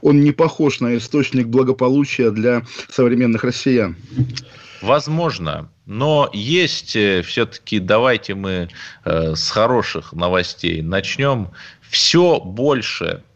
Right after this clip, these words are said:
Speaker 2: всё больше стран принимают, не просто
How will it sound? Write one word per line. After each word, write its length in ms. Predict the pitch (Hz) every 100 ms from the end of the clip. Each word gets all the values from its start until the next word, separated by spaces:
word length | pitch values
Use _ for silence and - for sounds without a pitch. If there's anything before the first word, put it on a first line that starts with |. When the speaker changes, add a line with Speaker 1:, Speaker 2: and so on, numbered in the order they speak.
| - - - - _
Speaker 2:
всё 480 | - - 143 143 117
больше 800 | 104 139 170 156 - 143 113 -
стран 760 | - - 104 117 120 90 78 - _ _ _ _
принимают, 920 | 123 139 135 123 127 135 120 92 - -
не 160 | 107
просто 500 | 107 180 - 139 127